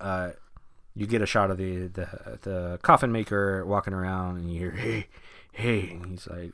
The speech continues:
looking around, and he opens up a coffin and in the back of a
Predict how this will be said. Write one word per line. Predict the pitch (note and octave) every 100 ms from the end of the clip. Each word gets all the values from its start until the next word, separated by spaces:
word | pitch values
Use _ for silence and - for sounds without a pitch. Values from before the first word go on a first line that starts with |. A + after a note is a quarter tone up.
| -
looking | G2 F2
around, | F2 F2+ F2+
and | F2+ G2
he |
opens | F#2+ G#2 A2 G2+
up | G2+
a |
coffin | B2 A#2+ G2+ F#2
and | F2 F2+ - - - - -
in | G#2+
the | F#2+
back | G2 G2
of | G2+ F#2+
a | F2+ F2